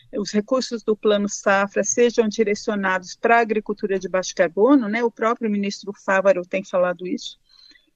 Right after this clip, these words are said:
junto com a ministra Marina. É, então,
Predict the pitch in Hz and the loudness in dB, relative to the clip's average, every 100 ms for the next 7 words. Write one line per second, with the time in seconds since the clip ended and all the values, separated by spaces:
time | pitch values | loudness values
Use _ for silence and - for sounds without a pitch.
0 | - 208 214 202 202 190 185 - 196 185 | -6 0 0 0 -4 -2 -4 -4 -2 -2
1 | 180 220 247 - _ - _ - - 208 | 0 0 0 -2 _ -20 _ -6 2 4
2 | 202 202 - 214 240 240 | 4 2 2 2 4 2